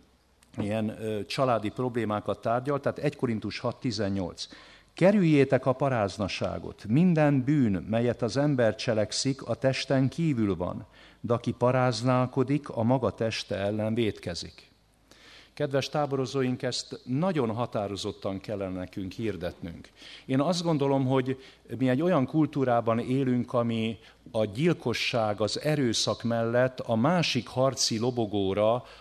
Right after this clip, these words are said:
a szexuális szabadosságot tűzi ki. És ez ellen úgy tűnik, hogy nincs ellensúly. Mindenki hallgat. A hallgatás beleegyezés. Tőlem nyolcvan-kilencven éves nénikék kérdezik, hogy mi a véleményem az éjszakai műsorokról.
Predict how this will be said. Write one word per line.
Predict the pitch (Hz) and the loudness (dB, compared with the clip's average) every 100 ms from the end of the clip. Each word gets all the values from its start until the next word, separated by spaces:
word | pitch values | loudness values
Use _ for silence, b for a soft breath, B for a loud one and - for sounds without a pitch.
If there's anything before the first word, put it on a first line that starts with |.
| B | B
a | 110 | -4
szexuális | - 147 - 127 104 98 | -2 0 -2 -2 -2 -2
szabadosságot | - 113 101 90 90 - 92 90 87 | -2 -2 -2 -4 -4 -4 -4 -4 -8
tűzi | - 107 90 98 | -4 -4 -2 -6
ki. | - 104 82 B B B | -4 -6 -6 B B B
És | - 117 | -4 -2
ez | 160 185 | 0 4
ellen | 190 143 131 | 4 6 4
úgy | 131 180 | 2 -2
tűnik, | - 127 127 | 0 0 2
hogy | 131 117 | 0 2
nincs | 160 - | 2 2
ellensúly. | 175 139 104 90 - 98 76 - _ _ _ _ - | 2 2 0 0 -4 -4 -6 -12 _ _ _ _ -12
Mindenki | - 185 185 165 175 | 0 4 4 4 2
hallgat. | 156 156 98 82 - - - B B B | 4 4 2 -2 -6 -16 -20 B B B
A | 120 | 4
hallgatás | 180 185 180 180 165 | 6 6 4 4 2
beleegyezés. | 156 208 139 90 95 87 87 92 - - - _ _ _ _ _ _ b b b b | 2 4 2 2 -4 -4 -6 -8 -10 -12 -16 _ _ _ _ _ _ b b b b
Tőlem | 147 147 | 2 4
nyolcvan-kilencven | 165 214 175 139 127 123 165 123 - 127 | 4 2 0 0 0 0 -2 0 0 -2
éves | 123 120 - | 0 0 0
nénikék | 147 139 107 113 | 0 0 -2 -4
kérdezik, | - 135 120 107 | -2 -2 -2 -4
hogy | - 110 123 | -4 -6 -4
mi | 131 147 | 2 4
a | 110 | 4
véleményem | 123 113 104 101 101 | 2 0 0 -2 -2
az | 98 | -2
éjszakai | 113 104 - 95 104 | -4 -4 -4 -4 -2
műsorokról. | 98 104 - 95 85 - 85 | -2 -2 -4 -6 -8 -10 -14